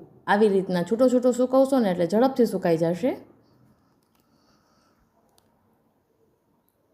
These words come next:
ચાર કલાક થઈ ગઈ છે અને આપણો સરગવો સુકાઈ ગયો છે. જુઓ, હું તમને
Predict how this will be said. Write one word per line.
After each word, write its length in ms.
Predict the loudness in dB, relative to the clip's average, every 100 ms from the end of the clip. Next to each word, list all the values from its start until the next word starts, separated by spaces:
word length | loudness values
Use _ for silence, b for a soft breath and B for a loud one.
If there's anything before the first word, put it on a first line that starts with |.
| _ _ _ _ _ _ _ _ _ _ _ -8 2
ચાર 220 | 2 2 0
કલાક 320 | 0 0 -2 -2
થઈ 160 | 0 0 0
ગઈ 200 | -2 -2
છે 160 | -2 -2 -2 -6 B B -2
અને 140 | 0 0
આપણો 260 | 0 -2 -2
સરગવો 460 | 0 0 0 0
સુકાઈ 480 | -2 -2 2 2 2
ગયો 240 | 0 0 -2 -2
છે. 140 | -6 -6 -6
જુઓ, 260 | -2 0 2 0
હું 160 | -2
તમને 240 | -4 -4